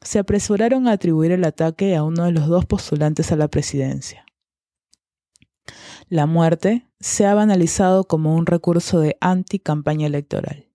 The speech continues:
Las décadas de conflicto y sus múltiples consecuencias han sido encapsuladas en un acrónimo, braem,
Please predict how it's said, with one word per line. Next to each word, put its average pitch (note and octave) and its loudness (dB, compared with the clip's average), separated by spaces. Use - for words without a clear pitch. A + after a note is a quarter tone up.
Las F3+ 0
décadas C4 2
de A#3+ 2
conflicto E3 -4
y F3+ -2
sus F3 0
múltiples A3+ 0
consecuencias D#3+ -4
han A3 0
sido D4+ 2
encapsuladas F#3 0
en D#3 0
un D#3 0
acrónimo, C#3 -4
braem, C3+ -4